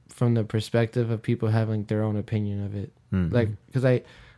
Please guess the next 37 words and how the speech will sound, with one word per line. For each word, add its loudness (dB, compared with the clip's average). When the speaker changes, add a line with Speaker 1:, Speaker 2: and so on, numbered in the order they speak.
Speaker 1:
I 2
used 4
to 2
be 6
able 6
to 4
be 4
like, 6
"Oh, 4
this 0
is 0
the 2
art 2
piece. -2
This 0
is -2
the 2
name 2
of -4
it." -2
And -4
I 0
did, -2
I 0
stopped 0
wanting 2
to 4
do 4
that 4
because 2
I 0
wanted 0
the -2
people -2
to 2
have 2
their 0